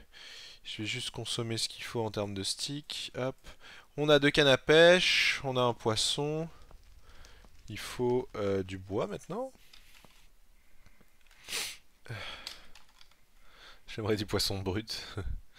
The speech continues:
<laughs> Tu devrais demander ça effectivement à ton poissonnier. Il va te regarder d'un air, mais attends, c'est qui ce mec, euh ? Il me fait quoi là ? Hop. Ah.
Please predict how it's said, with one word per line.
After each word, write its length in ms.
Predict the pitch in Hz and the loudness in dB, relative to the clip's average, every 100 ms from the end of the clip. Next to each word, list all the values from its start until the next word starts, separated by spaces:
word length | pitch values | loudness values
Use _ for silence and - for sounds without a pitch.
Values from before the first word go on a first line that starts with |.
| - - | -2 0
<laughs> 60 | - - - - - - - - - - - - - - | 2 0 -2 -4 -8 -10 -12 -12 -12 -12 -12 -12 -12 -8
Tu 80 | - | -2
devrais 200 | 113 113 | 2 4
demander 300 | 120 120 113 | 4 4 4
ça 180 | 127 | 4
effectivement 440 | 117 110 - 123 120 | 2 0 -4 -2 -2
à 40 | |
ton 140 | - 104 | -2 0
poissonnier. 600 | 110 104 - 107 113 117 - - - 107 | 2 4 2 2 -2 -4 -12 -20 -12 0
Il 60 | |
va 60 | 101 | 0
te 80 | - | 2
regarder 340 | 104 104 120 | 4 6 6
d'un 160 | 104 110 | 4 2
air, 160 | 117 | 0
mais 160 | 95 85 | -2 -6
attends, 220 | - 98 | -6 -10
c'est 160 | - - | -10 -12
qui 220 | - 95 | -12 -12
ce 160 | - 95 | -10 -10
mec, 340 | 92 98 - | -12 -12 -14
euh ? 160 | 98 98 101 - - - - - - - - - - - - - - | -12 -14 -16 -20 -20 -20 -20 -20 -20 -20 -20 -20 -20 -20 -20 -20 -18
Il 80 | 98 | -14
me 60 | |
fait 160 | 90 - | -12 -12
quoi 240 | - 98 | -8 -6
là ? 180 | 98 104 - - - - - - - - | -6 -8 -10 -12 -12 -10 -8 -10 -14 -2
Hop. 380 | 143 151 - - - - - - - - - - - - - - | 2 2 0 -8 -8 -10 -14 -18 -18 -20 -20 -20 -20 -20 -20 -10
Ah. 200 | 90 | -8